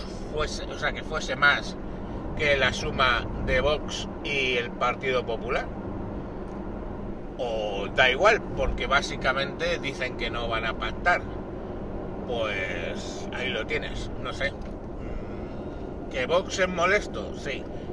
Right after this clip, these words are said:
¿Que en Vox hay cropúsculos de cuidadín, cuidadín? Pues también. Pero la realidad es que la gente lo está votando, ¿eh?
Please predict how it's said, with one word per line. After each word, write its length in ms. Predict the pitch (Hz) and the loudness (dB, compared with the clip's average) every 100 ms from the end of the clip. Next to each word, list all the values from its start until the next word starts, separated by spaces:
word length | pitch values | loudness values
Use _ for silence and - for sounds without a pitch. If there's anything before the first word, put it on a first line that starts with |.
| - | -6
¿Que 120 | 131 | -4
en 140 | 123 - | -4 2
Vox 300 | 165 165 180 | 2 4 6
hay 680 | 175 170 170 160 160 156 123 - - - - - | 8 8 4 2 2 -2 -4 -6 -6 -6 -6 4
cropúsculos 1040 | 160 156 165 170 147 165 160 156 151 139 | 6 6 4 -2 0 2 4 6 6 4
de 180 | 151 143 | 2 2
cuidadín, 600 | 143 143 143 156 170 - | 2 4 6 6 2 0
cuidadín? 580 | - 151 151 196 185 - - - | 0 4 6 8 6 2 -2 0
Pues 300 | - 113 - | 0 0 0
también. 480 | 95 87 131 127 113 - - - - - - - - - - - - - | 0 2 4 4 2 -2 -4 -4 -4 -6 -6 -6 -6 -6 -4 -4 -2 4
Pero 720 | 135 127 127 120 117 113 113 | 6 8 6 4 4 4 4
la 180 | 120 123 | 4 4
realidad 440 | 123 123 117 123 | 4 4 4 2
es 60 | - | 2
que 340 | 151 156 143 | 2 4 4
la 140 | 131 127 | 4 2
gente 280 | 143 127 | 0 0
lo 80 | 139 | -2
está 220 | 139 165 | 2 2
votando, 420 | 151 113 160 - - | 2 2 0 0 -4
¿eh? 100 | 107 | -4